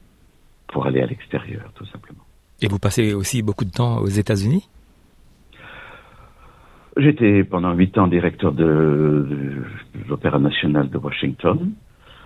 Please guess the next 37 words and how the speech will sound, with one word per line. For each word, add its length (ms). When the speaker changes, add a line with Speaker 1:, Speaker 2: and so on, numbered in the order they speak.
Speaker 2:
Oui. 60
Speaker 1:
Et, 340
euh, 540
j'ai 140
dirigé 540
pendant 300
quatorze 580
saisons 520
à 280
l'Opéra 380
du 120
Métro-, 360
au 60
Metropolitan 760
à 80
New 100
York. 320
Mais 60
j'ai 120
toujours, 380
euh, 200
vraiment 360
mis 140
un, 340
un, 180
un 120
point 200
d'honneur 380
à 40
diriger 360
des 260
œuvres, 200
comment 260
dire, 320
des 220
œuvres, 400
euh, 800